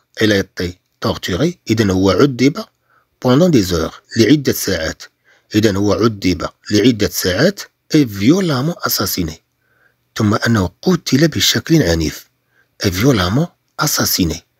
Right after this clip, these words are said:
ثم قتل بشكل عنيف. إذن هو أولًا عذب لعدة ساعات، ثم قتل بشكل عنيف. Il a été torturé pendant des heures et violemment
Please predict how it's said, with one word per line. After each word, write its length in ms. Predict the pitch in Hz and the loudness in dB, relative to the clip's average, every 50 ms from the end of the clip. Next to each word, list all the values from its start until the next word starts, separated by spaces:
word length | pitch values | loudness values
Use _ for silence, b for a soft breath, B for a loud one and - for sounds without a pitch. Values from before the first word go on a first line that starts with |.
| _ _ _ _ - | _ _ _ _ -4
ثم 180 | - 117 98 | -2 0 0
قتل 500 | 90 82 - - 92 87 - - 90 117 | 0 -2 -4 -6 -8 -6 -4 -4 -2 -2
بشكل 440 | 127 120 - - - - 131 156 175 | -2 -2 -2 -2 -2 0 2 2 2
عنيف. 420 | 143 80 78 80 78 - - - _ _ _ _ _ _ _ b b b b b b b - | 2 0 -2 -4 -6 -8 -10 -14 _ _ _ _ _ _ _ b b b b b b b -2
إذن 180 | 113 104 107 95 | 0 0 0 2
هو 140 | 98 98 | 0 0
أولًا 480 | 104 - - 135 123 113 101 98 95 95 - | -2 0 0 2 4 4 4 2 0 0 0
عذب 420 | 127 117 101 95 98 90 - - - _ _ _ _ _ _ - | -2 -2 0 0 -2 -2 -2 -6 -12 _ _ _ _ _ _ -6
لعدة 420 | 95 95 87 - 147 165 135 117 95 | -2 0 2 4 2 2 2 -2 -6
ساعات، 540 | - - - 95 90 92 - 196 220 - - - _ _ _ _ _ _ _ _ _ _ _ - | -6 -6 -6 -4 -4 -2 -4 -4 -6 -6 -12 -20 _ _ _ _ _ _ _ _ _ _ _ 0
ثم 340 | 226 208 180 143 117 92 85 - _ - | 2 2 4 2 0 0 -2 -4 _ 0
قتل 540 | - 127 120 - - - 107 113 156 196 214 - - _ _ _ _ - | 0 0 0 0 0 2 2 4 4 2 0 -2 -10 _ _ _ _ -6
بشكل 760 | 95 90 82 - - - 151 143 - _ - - 120 160 165 | -4 -2 -2 0 0 0 0 -2 -4 _ -2 2 2 4 4
عنيف. 460 | 123 87 80 80 80 82 78 - - _ b b b b b b b b b - - | 2 0 -2 -4 -6 -8 -10 -12 -16 _ b b b b b b b b b -4 -2
Il 100 | - 120 | 0 2
a 60 | 113 104 | 2 0
été 240 | 101 - - 90 | -2 -4 -8 -8
torturé 520 | 87 - 147 135 - - - 101 85 85 80 | -6 -4 -6 -6 -6 -6 -6 -4 -4 -4 -4
pendant 340 | - - 170 165 135 98 92 | 0 2 2 4 4 2 2
des 240 | 87 80 82 85 82 | 2 0 -2 -2 0
heures 400 | 85 101 135 180 190 - - - _ _ _ _ _ - | 0 2 2 2 0 -2 -8 -20 _ _ _ _ _ 0
et 100 | 156 123 | 2 2
violemment 760 | 95 87 90 92 107 123 120 98 92 90 90 107 151 175 | 0 -2 -2 0 2 2 2 2 0 0 0 0 0 -2